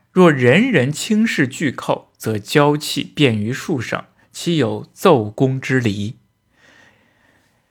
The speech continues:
那其实呢，他说的这个道理啊，就是我们那句俗话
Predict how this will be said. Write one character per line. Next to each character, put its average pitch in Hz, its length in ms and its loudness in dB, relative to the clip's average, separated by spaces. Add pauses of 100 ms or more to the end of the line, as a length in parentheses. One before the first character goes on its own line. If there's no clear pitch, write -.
(420)
那 185 100 2
其 180 240 0
实 151 180 -4
呢， 131 240 -2
他 - 140 -4
说 180 200 -2
的 160 120 2
这 156 100 -2
个 139 100 0
道 143 240 2
理 - 160 -10
啊， - 120 -18 (120)
就 175 200 0
是 135 160 -4
我 110 80 -2
们 104 120 -6
那 135 140 -6
句 120 140 -8
俗 110 400 -10
话 - 300 -2